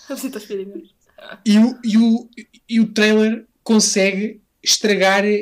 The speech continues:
Speaker 2: assim, a experiência de, de, de ver o filme e de ser surpreendido, assim, ao extremo.
Speaker 1: Explica-te.
Speaker 2: Portanto, estás no cinema,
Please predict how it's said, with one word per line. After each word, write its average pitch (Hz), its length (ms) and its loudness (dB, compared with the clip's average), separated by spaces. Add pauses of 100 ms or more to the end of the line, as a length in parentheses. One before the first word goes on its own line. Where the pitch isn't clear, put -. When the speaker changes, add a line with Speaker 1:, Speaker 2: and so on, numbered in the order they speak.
(100)
Speaker 2:
assim, 196 340 -4
a - 20 -2
experiência 185 840 -4
de, 165 320 -8
de, 156 160 -14
de 147 120 -20
ver 170 120 -6
o 165 40 -8
filme 165 400 -4
e - 20 -12
de - 80 -10
ser 175 80 -6
surpreendido, 156 500 -10
assim, - 200 -8
ao 165 220 -12
extremo. 117 380 -8 (280)
Speaker 1:
Explica-te. 247 760 -8 (240)
Speaker 2:
Portanto, 135 380 -4
estás 220 260 0
no 220 80 4
cinema, 214 640 0